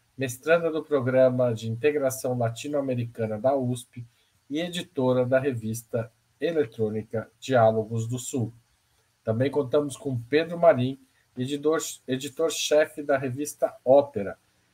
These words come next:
ex-correspondente internacional do Brasil, do site Global Inte-, Independent Analytics,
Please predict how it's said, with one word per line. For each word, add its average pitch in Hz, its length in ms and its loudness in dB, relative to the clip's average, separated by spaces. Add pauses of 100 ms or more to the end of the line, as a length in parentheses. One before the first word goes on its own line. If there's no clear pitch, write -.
(120)
ex-correspondente 135 960 0
internacional 110 580 -4
do 113 100 -6
Brasil, 135 440 0
do 127 160 -8
site 113 580 -4 (120)
Global 151 560 0
Inte-, 123 600 -8 (120)
Independent 139 880 -2 (160)
Analytics, 117 960 -6